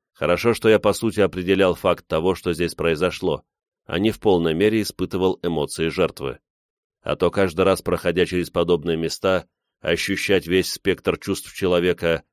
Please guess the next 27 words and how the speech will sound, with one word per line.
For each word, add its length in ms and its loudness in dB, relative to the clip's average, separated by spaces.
которого 460 2
убивал 460 2
дух, 380 -2
никому 500 0
бы 120 -4
такого 340 -2
не 100 -4
пожелал. 560 -4
Оставив 520 2
девушек 420 2
в 100 -14
гостиной, 680 0
я 220 2
подошел 440 0
к 100 -16
месту, 340 0
где, 200 -4
собственно, 480 -2
произошла 540 0
трагедия, 680 0
и 100 -4
прикоснулся 680 0
к 80 -4
зеркалу, 600 -2
нисколько 600 0
не 120 -2
волнуясь, 600 0